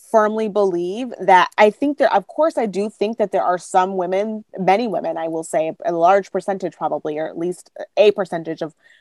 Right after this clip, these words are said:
of white women that consciously choose to vote, to vote against the right to choose in, in,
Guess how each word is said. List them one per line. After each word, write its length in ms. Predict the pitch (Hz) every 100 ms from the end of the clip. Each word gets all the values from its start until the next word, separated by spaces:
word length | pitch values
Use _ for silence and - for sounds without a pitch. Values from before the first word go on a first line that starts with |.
| _ _
of 180 | 190 160
white 260 | 160 180
women 380 | - 175 165 165 -
that 280 | 165 160 - _ _ _ _ _ _ _ _
consciously 640 | - - 254 269 226 - 220
choose 380 | - - 208 -
to 100 | 196
vote, 420 | 185 170 160 165
to 100 | 202
vote 340 | 170 175 185 -
against 800 | 175 151 175 165 - - - - _ _ _ _ _ _ _ _ _
the 560 | 170 185 170 160 156 -
right 360 | 170 190 170
to 100 | -
choose 600 | 165 - 180 160 151 147 - _
in, 380 | 190 180 170 190 _ _ _ _ _ _ _
in, 260 | - 196 190